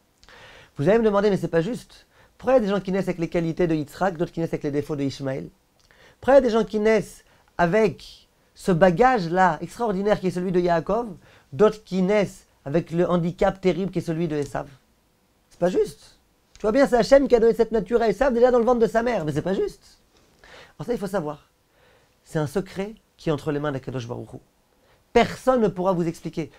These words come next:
pourquoi un tel est né avec telle qualité et tel défaut, un tel avec telle qualité et tel défaut. Chaque homme a été créé avec un rôle. Chaque homme a une mission sur terre. Hachem connaît la mission de tout un chacun. Et il donne à tout un chacun des qualités et des défauts.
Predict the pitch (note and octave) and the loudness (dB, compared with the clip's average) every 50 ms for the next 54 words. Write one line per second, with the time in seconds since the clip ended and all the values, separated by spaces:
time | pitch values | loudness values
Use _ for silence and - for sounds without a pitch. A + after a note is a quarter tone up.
0 | _ _ _ - D3+ - - F#3 F#3 F3 F3 D#3 - G#3+ G#3 G3+ F3 C3+ A#2+ - | _ _ _ -12 -12 -4 0 0 2 2 2 0 0 0 0 0 0 -2 -4 -4
1 | - D#3+ D#3+ E3 F3 E3 C#3+ C#3 - - E3+ E3+ - F#3 E3+ E3 D3+ F3+ E3+ E3 | -4 -2 0 0 0 0 0 -2 -4 -6 -8 -4 -2 -2 -2 -2 -2 -4 -4 -4
2 | - E3 D#3+ D3 D#3 C#3+ - D#3 D#3+ - - - - _ _ E3+ E3+ D#3 G3+ F#3+ | -4 -6 -4 -4 -6 -6 -8 -10 -10 -12 -16 -20 -20 _ _ -2 -2 -2 0 -2
3 | F3 D3+ C3+ - E3 C#3+ - D3+ C#3+ C3 A#2+ C3 C3+ - C3 B2+ B2 A#2+ A#2 - | -2 -2 -2 -6 -8 -6 -6 -6 -6 -6 -6 -8 -8 -8 -8 -10 -10 -10 -12 -14
4 | - - _ _ _ _ _ _ _ _ _ _ - _ - - - - C4 B3+ | -16 -20 _ _ _ _ _ _ _ _ _ _ -20 _ -16 -10 2 4 4 4
5 | B3+ - - A#3+ A#3+ B3 B3+ A#3 - - _ - E3+ F3+ E3+ F3 F3+ E3+ - - | 4 2 2 2 4 4 2 0 -4 -8 _ 2 2 4 4 2 0 -2 -4 -6
6 | - F3+ E3+ D#3 D#3+ D#3+ E3 - _ _ _ _ _ _ _ _ _ _ - D#3 | -4 -2 -2 -2 -2 -4 -6 -12 _ _ _ _ _ _ _ _ _ _ 0 0
7 | D3+ D3 G3 F#3+ F#3+ F3+ E3 D3+ C#3+ E3 F#3 E3 B2+ A2 G#2+ A2+ B2+ - _ _ | 2 2 2 0 0 0 0 2 2 2 2 0 0 -4 -10 -16 -20 -20 _ _
8 | _ _ _ _ _ _ - - - B3 A3 F#3+ - B3+ B3 A#3 G#3+ G#3 G3 G3 | _ _ _ _ _ _ -6 0 0 0 2 4 4 4 4 4 4 2 2 2
9 | G3+ F#3 - - A3 A3 G3 F#3+ - C3 - - C3 A2+ - - _ _ _ _ | 0 -2 -2 -2 -2 -2 -2 -4 -6 -10 -8 -8 -10 -10 -10 -14 _ _ _ _
10 | _ _ _ - - - _ - F#3 F#3 - C4+ B3+ - - A3+ A3+ A#3 A#3 A3 | _ _ _ -20 -20 -10 _ 0 0 2 2 2 2 4 4 4 4 4 4 2
11 | G#3+ - A3+ A3 F#3 A3 G3+ A3+ G#3 F#3 - G3 F#3 - F3 C3 - _ _ _ | 2 0 -2 -4 -4 -4 -4 -4 -4 -4 -6 -8 -8 -8 -10 -12 -14 _ _ _
12 | _ _ _ - - _ _ - G#3 G#3 E3+ B3 C4 B3 F#3+ C4+ A3+ C4 B3 - | _ _ _ -20 -20 _ _ 0 0 4 6 6 6 6 2 0 0 0 0 2
13 | B3 A#3+ A#3+ B3+ B3 A3 A3 F#3 A3+ A3+ A3 G#3+ F#3+ C4+ C4+ B3+ G3+ A3+ G3 G#3 | 0 0 0 0 0 0 0 0 0 0 0 -2 -2 -2 -2 0 0 0 0 0
14 | F#3 - G3 D#3 - | -2 -2 -6 -10 -12